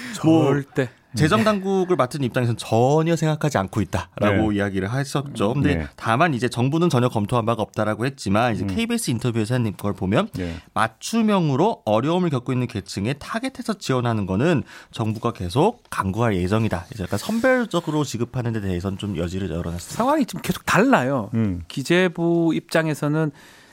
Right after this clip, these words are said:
Speaker 2: 아마도 이게 이런 경우가 겪어보지 못했기 때문에 재정과학적 원리로 다가서는 것 같아요.
Speaker 3: 음.
Speaker 2: 금고직이잖아요.
Speaker 3: 그렇죠.
Speaker 2: 네, 그렇기 때문에 뭐 이해할 수, 이해할 수 있는데
Speaker 3: 음.
Speaker 2: 야, 문제는 경기도에서 벌써 한번 해봤는데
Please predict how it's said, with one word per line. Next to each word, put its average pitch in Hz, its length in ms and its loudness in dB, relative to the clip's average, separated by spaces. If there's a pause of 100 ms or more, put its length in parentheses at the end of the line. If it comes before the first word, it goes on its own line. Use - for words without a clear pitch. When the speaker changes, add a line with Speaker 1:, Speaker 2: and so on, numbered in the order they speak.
(160)
Speaker 2:
아마도 233 460 4
이게 185 300 2
이런 226 220 4
경우가 156 440 4
겪어보지 143 460 -2
못했기 117 320 -2
때문에 104 640 -2
재정과학적 180 880 2
원리로 127 320 0
다가서는 120 480 -2
것 104 60 -6
같아요. 95 400 -10 (100)
Speaker 3:
음. 104 220 -2
Speaker 2:
금고직이잖아요. 160 1120 2 (100)
Speaker 3:
그렇죠. 143 440 -2 (100)
Speaker 2:
네, 113 100 -8
그렇기 151 220 0
때문에 175 380 2
뭐 139 200 2
이해할 135 300 2
수, - 140 -14
이해할 160 280 4
수 - 120 -2
있는데 120 420 2
Speaker 3:
음. 117 60 -8 (420)
Speaker 2:
야, 120 60 2
문제는 160 600 6
경기도에서 202 520 4
벌써 135 240 0
한번 175 260 2
해봤는데 196 800 4